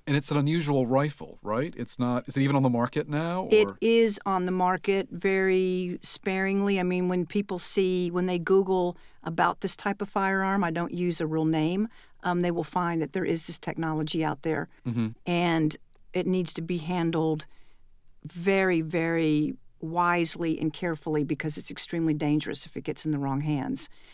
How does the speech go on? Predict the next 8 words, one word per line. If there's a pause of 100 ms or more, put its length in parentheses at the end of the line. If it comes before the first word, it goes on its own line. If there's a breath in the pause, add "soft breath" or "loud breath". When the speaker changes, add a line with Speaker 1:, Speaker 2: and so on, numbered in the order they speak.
(180 loud breath)
Speaker 2:
'cause
it
gives
capabilities
to
shooters
that (200)
generally